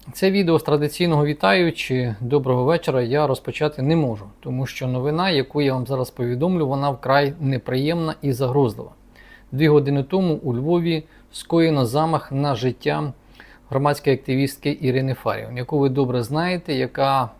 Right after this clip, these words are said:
прославилась і оскандалилась тим, що звинуватила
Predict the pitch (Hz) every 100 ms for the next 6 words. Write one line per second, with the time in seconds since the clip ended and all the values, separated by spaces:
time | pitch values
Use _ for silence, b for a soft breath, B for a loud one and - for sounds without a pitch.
0 | - 143 - 151 180 175 156 - - 120
1 | - 131 123 127 170 156 143 131 - B
2 | B B - 160 165 139 - 143 143 123
3 | 135 135 143 139 131 127 120